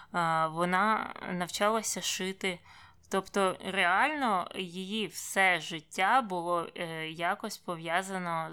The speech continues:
е, з модою або одежею в цілому, е, що мені здалося цікавим. А, але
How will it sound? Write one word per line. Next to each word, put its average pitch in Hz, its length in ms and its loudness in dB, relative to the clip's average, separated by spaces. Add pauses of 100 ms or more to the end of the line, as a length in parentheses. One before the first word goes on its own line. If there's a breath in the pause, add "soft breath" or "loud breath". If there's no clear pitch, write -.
е, 160 260 -4 (260)
з 165 180 -8
модою 170 720 2 (240)
або 175 460 2 (280)
одежею 170 520 0
в - 40 -14
цілому, 156 600 0 (420 loud breath)
е, 165 340 4
що 196 180 0
мені 185 240 0
здалося 175 640 -2 (160)
цікавим. 175 720 0 (600 loud breath)
А, 196 300 4
але 285 520 4